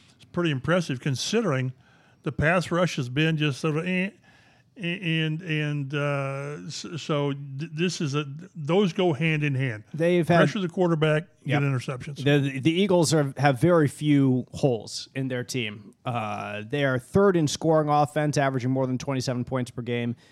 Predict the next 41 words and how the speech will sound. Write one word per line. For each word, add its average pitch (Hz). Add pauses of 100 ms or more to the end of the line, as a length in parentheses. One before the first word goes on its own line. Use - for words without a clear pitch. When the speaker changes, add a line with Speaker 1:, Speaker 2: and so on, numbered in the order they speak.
(140)
Speaker 2:
fourth 170
in 151
yards 139
per 139
game, 131
sixth -
in 147
rushing. 139
They 190
rush 160
the 139
ball 120
really 127
well. 107
I 110
mean, 117
Hurts -
helps 160
them 135
out 131
in 127
that 139
tremendously, 143
for -
sure. 139 (460)
But 123
Miles 139
Sanders 151
has 131
been 131
solid 135
this 127
year. 123 (360)
They're 139
eleventh 160
in 139
passing 143
yards 127
per 135
game. 127 (360)
Um, 127